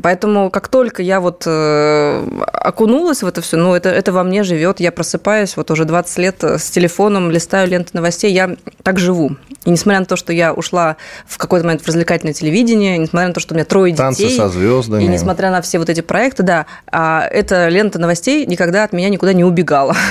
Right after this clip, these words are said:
Speaker 1: <laughs> Как бы от себя не уйдешь. И эта натура, она просто в какой-то момент со мной сыграла вот эту шутку, потому что долго-долго была в информационке, устала, честно, да, и ушла в развлекалово.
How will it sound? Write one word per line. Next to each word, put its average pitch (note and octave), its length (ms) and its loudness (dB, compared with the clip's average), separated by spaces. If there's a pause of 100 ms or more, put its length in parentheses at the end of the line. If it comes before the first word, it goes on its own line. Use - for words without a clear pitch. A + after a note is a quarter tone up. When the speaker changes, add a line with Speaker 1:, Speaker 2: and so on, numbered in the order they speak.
(120)
Speaker 1:
<laughs> D#4+ 280 -10
Как E3+ 160 -4
бы F3 80 0
от F3 80 -2
себя G#3+ 260 0
не G#3+ 120 0
уйдешь. E3+ 480 -2
И F3 220 2
эта E3+ 280 2
натура, C4+ 460 2
она F3 160 -2
просто G#3+ 260 -4
в - 60 -10
какой-то F#3+ 320 -2
момент F#3 220 0
со F3 120 -4
мной E3 120 0
сыграла F3 360 0
вот C#3+ 120 -8
эту E3 100 -6
шутку, - 260 -6
потому F3 120 -2
что E3 220 -2 (320)
долго-долго G3+ 600 2
была F#3+ 200 0
в F#3 40 -2
информационке, G#3 640 -4
устала, B3+ 500 0
честно, D#3+ 440 -2
да, G3+ 100 2
и A3+ 40 0
ушла G#3 300 -2
в G3+ 40 -2
развлекалово. E3+ 580 -2